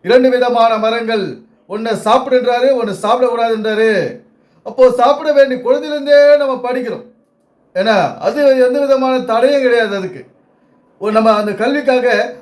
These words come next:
ஓடி, ஓடி, ஓடி பிள்ளைங்களுக்கு, அஹ், ஸ்கூல்ல கூட்டிட்டு போய் விட்டுறோம், ரெடி பண்ணி அனுப்புறோம். வீட்டுக்கு வந்தோடனே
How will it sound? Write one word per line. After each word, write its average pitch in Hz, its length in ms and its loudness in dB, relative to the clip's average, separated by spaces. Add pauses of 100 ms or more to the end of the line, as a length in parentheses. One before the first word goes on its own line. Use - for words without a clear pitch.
ஓடி, 269 240 2
ஓடி, 277 240 2
ஓடி 269 340 0
பிள்ளைங்களுக்கு, 254 920 -2 (160)
அஹ், 226 160 -2
ஸ்கூல்ல 277 260 -2
கூட்டிட்டு 262 260 0
போய் 254 200 4
விட்டுறோம், 247 440 -2
ரெடி 254 180 -6
பண்ணி 262 220 0
அனுப்புறோம். 254 580 -2
வீட்டுக்கு 262 320 0
வந்தோடனே 254 460 -2